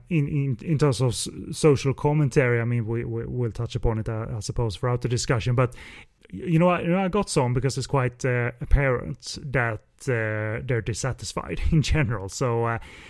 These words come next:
and they're aimless, uh, youths, not kids, but, uh, they're, they're youths, they're in their twen-, twenties, uh, it looks like. And for, for me, it felt like the social commentary,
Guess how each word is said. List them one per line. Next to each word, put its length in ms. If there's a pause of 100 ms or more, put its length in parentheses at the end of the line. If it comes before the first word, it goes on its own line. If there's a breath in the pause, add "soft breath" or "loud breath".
(160 loud breath)
and 260
they're 160
aimless, 720
uh, 440 (320)
youths, 580
not 200
kids, 320
but, 280
uh, 280
they're, 160
they're 140
youths, 320
they're 160
in 120
their 120
twen-, 300
twenties, 600
uh, 180 (420 loud breath)
it 140
looks 220
like. 180 (260 loud breath)
And 120
for, 200
for 120
me, 240
it 100
felt 260
like 180
the 100
social 300
commentary, 640